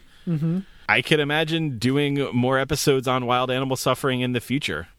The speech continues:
Speaker 2: But yeah, for now, of course, we need to know what all you beautiful beardos think about this issue.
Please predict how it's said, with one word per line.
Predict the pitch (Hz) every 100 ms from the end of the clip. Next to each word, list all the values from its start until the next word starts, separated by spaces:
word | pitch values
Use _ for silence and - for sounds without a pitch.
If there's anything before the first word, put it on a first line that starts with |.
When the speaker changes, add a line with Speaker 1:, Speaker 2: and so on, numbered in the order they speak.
| _
Speaker 2:
But | 101 101
yeah, | 104 143 117
for | 123
now, | 113 131 127 107
of | 113 107 -
course, | - 135 160 113 92 - - - - - - - -
we | 98 123
need | 156 139
to |
know | 135 127
what | 117
all | 113 113
you | 110
beautiful | 110 110 107
beardos | 98 107 107 101 -
think | 104 85
about | 95 92 87
this | 98 -
issue. | 104 95 101 98 95